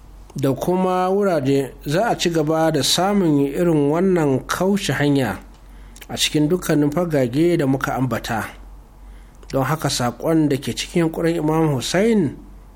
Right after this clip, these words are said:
zai ci gaba da aiki, sannan kuma magani ne a lokaci ɗaya.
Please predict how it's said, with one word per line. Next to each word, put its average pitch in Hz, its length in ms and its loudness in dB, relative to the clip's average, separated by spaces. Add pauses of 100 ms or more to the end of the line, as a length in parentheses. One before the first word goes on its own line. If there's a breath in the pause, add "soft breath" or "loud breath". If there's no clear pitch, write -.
zai 143 220 0
ci 143 100 -2
gaba 120 280 -2
da 113 80 -4
aiki, 113 500 -6 (720)
sannan 135 500 -2
kuma 156 480 0
magani 156 500 2
ne 151 100 2
a 123 120 -2
lokaci 117 460 -4
ɗaya. 110 300 -8